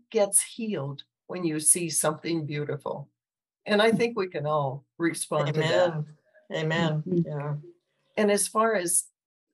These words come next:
Speaker 1: influence, I had some not very <laughs> successful experiences in teaching classroom music, but, um, I still have a thank you note that a little pre-, a primary school child wrote.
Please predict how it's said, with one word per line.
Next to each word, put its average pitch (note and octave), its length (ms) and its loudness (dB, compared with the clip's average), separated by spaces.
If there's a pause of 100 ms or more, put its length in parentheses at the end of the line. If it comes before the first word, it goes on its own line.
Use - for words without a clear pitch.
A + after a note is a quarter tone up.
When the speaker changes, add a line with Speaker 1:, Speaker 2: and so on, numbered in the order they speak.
(120)
Speaker 1:
influence, F3+ 840 0 (340)
I G3+ 160 4
had G3 320 2
some E3 380 0 (200)
not G3+ 300 2
very F3+ 220 2
<laughs> - 120 -2
successful F#3 640 0
experiences F3+ 800 -2
in D#3+ 160 -10
teaching F#3 440 -4
classroom D#3+ 600 0
music, D#3+ 480 -2 (500)
but, D3+ 360 2 (120)
um, D#3 400 0 (100)
I F#3 140 4
still G#3+ 380 2
have D#3+ 440 0 (140)
a D3+ 220 2
thank F#3 340 -2
you E3+ 140 0
note C#3+ 380 -2
that D#3+ 260 0 (100)
a D3 220 2
little E3 360 -2 (120)
pre-, G#3 260 -2
a D3 140 2
primary C#3+ 480 0
school C3+ 340 -6
child A#2+ 480 -2 (420)
wrote. D#3+ 360 0